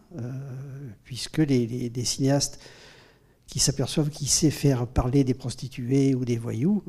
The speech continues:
lui demandent d'écrire les scènes de prostituées ou de voyous. Donc c'est, c'est grâce,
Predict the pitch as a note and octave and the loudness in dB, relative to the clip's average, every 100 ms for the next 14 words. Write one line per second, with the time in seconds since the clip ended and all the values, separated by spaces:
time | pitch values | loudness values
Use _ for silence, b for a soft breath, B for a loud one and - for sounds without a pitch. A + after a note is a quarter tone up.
0 | C#3 B2 C#3+ B2+ C#3 G3 E3 B2+ - D3+ | -4 0 2 2 0 0 -2 -4 -2 -2
1 | A#2+ A#2+ G2+ C#3+ F3 F#3+ C#3 C3 B2+ B2 | -2 -2 -2 0 0 0 -4 -8 -8 -8
2 | A2 D#3 D#3+ A#2 G#2+ G#2 B B B B | -2 -2 -2 -4 -6 -10 B B B B
3 | - B2 - B2 - D3+ - - - B2 | -6 -6 -4 -4 -2 -4 -6 -4 -2 -2
4 | C#3+ F3 - | -2 0 -2